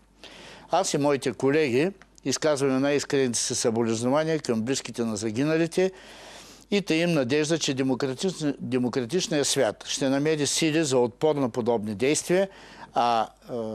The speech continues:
нашите български власти, които са оправомощени да защитават нашите интереси, няма да позволят това да се случи и в България. Какво ще видите в предаването днес?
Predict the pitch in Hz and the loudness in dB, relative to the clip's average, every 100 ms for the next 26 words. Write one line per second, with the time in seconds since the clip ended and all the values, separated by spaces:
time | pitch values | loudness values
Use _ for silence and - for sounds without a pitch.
0 | 104 85 95 147 170 147 131 113 113 170 | -8 -10 -4 -2 -2 -2 -2 0 2 2
1 | 139 117 - 113 104 127 135 - 180 - | 2 0 -2 -2 0 0 0 -2 -2 0
2 | 131 131 120 117 123 113 117 117 117 113 | 0 2 0 2 2 0 0 -2 0 -2
3 | 113 - 143 123 113 110 110 - 127 113 | -2 -2 0 0 -2 -4 -4 0 0 2
4 | 127 120 - 117 107 113 143 - 190 - | 0 -2 -2 -4 0 0 0 0 -2 -4
5 | - - - 139 160 160 160 165 151 160 | -14 -10 -2 0 2 0 -2 -4 0 0
6 | 165 - - _ 135 123 110 - 107 147 | 0 -4 -20 _ 0 0 0 -2 -2 0
7 | 160 170 160 - - - 147 123 113 120 | 0 0 -2 -6 -14 -2 2 2 4 2
8 | 117 113 90 85 - _ _ _ - - | 4 2 0 -8 -18 _ _ _ -20 -20
9 | - - 151 - - 165 170 160 165 131 | -10 -4 0 0 2 2 2 2 0 2
10 | 143 143 147 139 135 131 123 120 98 - | 0 2 2 2 0 0 0 0 -2 -6